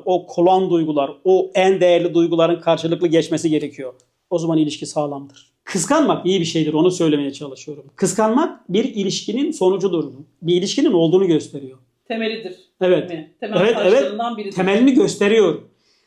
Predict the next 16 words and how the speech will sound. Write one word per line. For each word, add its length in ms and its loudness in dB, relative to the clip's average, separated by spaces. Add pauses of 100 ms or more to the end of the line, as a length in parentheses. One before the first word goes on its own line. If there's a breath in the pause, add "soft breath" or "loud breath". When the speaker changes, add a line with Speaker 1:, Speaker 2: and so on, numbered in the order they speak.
(100)
Speaker 1:
Kıskançlık 680 0
yoksa 640 0 (140)
sevgi 560 -2
aşka 340 0
dönüşmez. 720 -2 (960)
Kıskançlık 540 -2
olmazsa 500 2
sevgi 360 0
aşka 320 -2
dönüşmez. 720 -2 (640 loud breath)
Çünkü 520 2
sahiplenmenin 1080 0
karşılığı 560 2
ispat 380 2
eden 280 2
duygusu 640 0